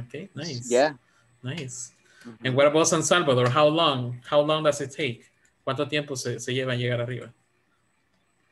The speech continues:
Speaker 2: Uh, in, in San Salvador is for, uh, in, in car is, uh, fifty minutes.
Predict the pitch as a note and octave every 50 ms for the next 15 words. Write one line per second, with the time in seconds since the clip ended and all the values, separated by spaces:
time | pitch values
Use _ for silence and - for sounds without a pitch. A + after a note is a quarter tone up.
0 | _ _ - A#2 A#2+ A#2+ A#2+ A#2+ A#2 A#2 A#2+ A#2+ A#2+ A#2 A#2 A#2 A#2 A#2 A2+ G#2+
1 | G#2+ G#2+ G#2 G2+ G2 C#3 C3+ B2+ A#2+ A2+ - - B2+ C3 - C3+ C3 C3 B2+ -
2 | A#2+ - - A#2+ A2+ - - C3+ D#3 E3 F3 F#3+ G3 G3+ G3+ G3 E3+ - D#3 D3+
3 | D3+ D3+ D#3 D#3+ D#3 - - - D3 C#3 C#3 C3+ C3 B2 A#2+ A2+ - - B2+ B2
4 | A2+ G#2+ F2 D#2+ D#2 - - - _ _ _ _ - A#2+ A#2+ A#2+ A#2+ A#2 A#2 A#2
5 | A#2 - - B2 A#2+ - - - C3 D#3 F#3 G#3+ G3+ E3 - _ D#3+ D3+ D3+ D3
6 | D3+ D3+ D3 - - - _ _ _ _ _ _ _ _ _ - A#2 A#2 A#2 A2+
7 | G#2+ G#2 G2 G2+ - _ _ _ _ _ _ _ _ _ - - - _ _ _
8 | _ _ _ _ _ _ _ _ _ _ _ _ _ _ _ _ _ _ _ _
9 | _ _ _ _ _ _ - B3+ A#3+ - - F3 E3+ D#4+ G#3+ D#3+ D3 D3+ F3 F4+
10 | - C#3 B2 A2+ G#2+ - _ - -